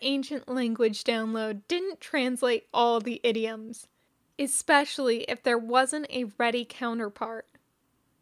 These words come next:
How Danny managed to accurately navigate between English, Goa'uld, ancient Egyptian, and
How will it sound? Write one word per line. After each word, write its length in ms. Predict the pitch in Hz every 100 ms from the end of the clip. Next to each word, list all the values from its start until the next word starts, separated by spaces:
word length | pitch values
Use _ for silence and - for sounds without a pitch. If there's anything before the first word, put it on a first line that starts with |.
| _ _ _ _
How 280 | 277 269 233
Danny 640 | 202 247 247 294 302 226
managed 540 | 220 240 240 240 226 -
to 100 | 277 _ -
accurately 800 | 247 277 - 349 359 - 311
navigate 720 | 302 262 240 240 226 226 214 226
between 340 | 240 254 233 -
English, 640 | 269 311 285 220 226 - - _ _ 226
Goa'uld, 840 | 220 254 330 320 339 320 208 254 - - - 262
ancient 520 | 277 381 - 381 349
Egyptian, 800 | 269 226 240 311 - - 233 220 - -
and 360 | 254 240 233